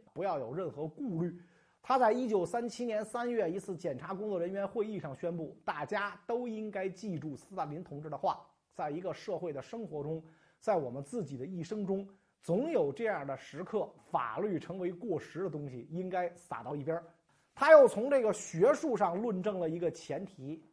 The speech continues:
在国家的罪行当中，被告的口供是最重要的和决定性的证据。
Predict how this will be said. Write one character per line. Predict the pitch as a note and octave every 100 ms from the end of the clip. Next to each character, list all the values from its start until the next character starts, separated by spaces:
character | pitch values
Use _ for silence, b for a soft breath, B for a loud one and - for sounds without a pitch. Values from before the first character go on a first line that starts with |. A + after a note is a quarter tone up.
| b b
在 | - A#3+ F#3
国 | - F3+ D4+
家 | D4 C#4 C4
的 | F#3
罪 | - F#3
行 | D#3 F3
当 | F3 E3
中， | E3+ F3+ -
被 | C#4+ F3+
告 | E3+ G#3
的 | D#3 C3+
口 | - C3+ A#2+ B2+
供 | B3+ G3 -
是 | - E3+
最 | C#3 C4+ F#3 D#3
重 | A3+ F3
要 | A#3+ F3 C#3+
的 | D3 - B B
和 | - D#3 F#3+
决 | - C#3 G#3
定 | B3+ G#3
性 | F#3
的 | D#3+
证 | D#3 F#3 C3+
据。 | D#3+